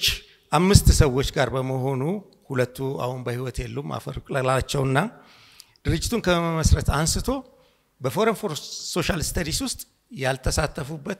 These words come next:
የስራ መስክ፣ ያልገቡበት የፕሮጀክት አይነት ነበር ማለት ይከብደኛል። ከነዚህ ውስጥ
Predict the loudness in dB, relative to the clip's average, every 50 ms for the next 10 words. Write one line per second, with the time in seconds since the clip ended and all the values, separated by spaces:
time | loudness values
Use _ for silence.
0 | -10 -8 -6 -6 -6 -4 -2 -2 -2 -2 -4 -4 -6 -6 -6 -8 -10 -14 _ -12
1 | -8 -6 -6 -6 -4 -6 -6 -6 -6 -8 -6 -8 -8 -8 -10 -10 -12 -12 -10 -6
2 | -6 -6 -4 -6 -6 -4 -4 -4 -4 -6 -8 -10 -12 -14 -14 -10 -6 -6 -4 -2
3 | -2 -2 -2 -2 -2 -2 -4 -4 -6 -10 -16 -20 -20 -16 _ -10 -4 -2 -2 0
4 | 0 -2 -2 -2 -6 -10 -14 -16 -20 _ _ _ _ _ _ _ _ _ _ _
5 | -20 -20 -20 -20 -20 _ _ _ _ _ _ _ _ _ _ _ _ _ _ 2
6 | 4 6 6 6 6 4 2 0 0 0 -2 -4